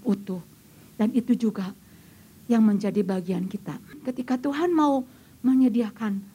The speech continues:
hal-hal yang besar dalam kehidupan kita, bagian kita adalah pastikan jala kita tidak koyak, pastikan jala kita utuh.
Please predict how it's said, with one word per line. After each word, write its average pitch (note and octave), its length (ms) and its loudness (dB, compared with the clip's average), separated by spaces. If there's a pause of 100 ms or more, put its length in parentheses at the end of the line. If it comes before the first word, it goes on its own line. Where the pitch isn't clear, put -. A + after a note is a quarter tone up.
(120)
hal-hal B3 340 -2 (140)
yang A3 80 2
besar G#3 240 -8
dalam F#3+ 320 -6
kehidupan G3 480 -6
kita, G3+ 240 -10 (400)
bagian A3+ 400 2
kita G3+ 320 -8
adalah F3+ 240 -14 (400)
pastikan G#3 560 -6 (480)
jala F#3 400 -2
kita F#3+ 400 -4 (400)
tidak G3 320 2
koyak, F3+ 400 -12 (420)
pastikan F#3+ 640 -4 (320)
jala F#3 320 -2
kita F#3+ 400 -4 (160)
utuh. F3+ 320 -4